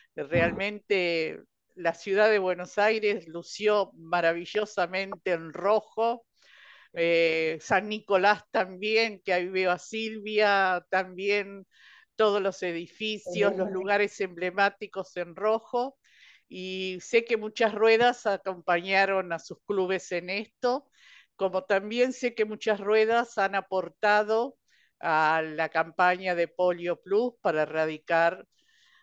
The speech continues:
de una vez por todas en el mundo la polio. Así que,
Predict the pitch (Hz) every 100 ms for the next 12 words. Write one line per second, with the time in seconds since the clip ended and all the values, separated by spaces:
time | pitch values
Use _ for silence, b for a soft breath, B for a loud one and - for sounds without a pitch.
0 | _ - 180 185 175 180 - 180 160 -
1 | 185 175 170 180 170 156 165 180 175 175
2 | 180 180 _ 160 156 156 147 127 - 139
3 | - _ _ _ b b b b b 175
4 | - 220 208 - 214 185 180 170 165 160